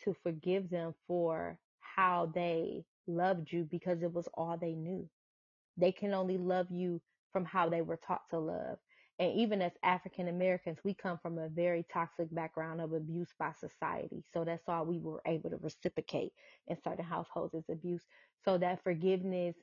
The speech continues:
and understanding that there was some, whatever, however they loved you,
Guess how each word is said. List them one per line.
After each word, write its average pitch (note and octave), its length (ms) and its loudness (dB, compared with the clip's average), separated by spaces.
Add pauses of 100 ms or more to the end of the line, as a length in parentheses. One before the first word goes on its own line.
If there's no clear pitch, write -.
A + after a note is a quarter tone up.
and F#3+ 160 0
understanding F3+ 680 -2
that E3+ 360 -2 (440)
there F#3+ 120 4
was F3+ 140 0 (120)
some, G3 140 0 (440)
whatever, G3 280 4
however G3 480 4
they G3 180 4
loved F3 400 0
you, A3+ 260 0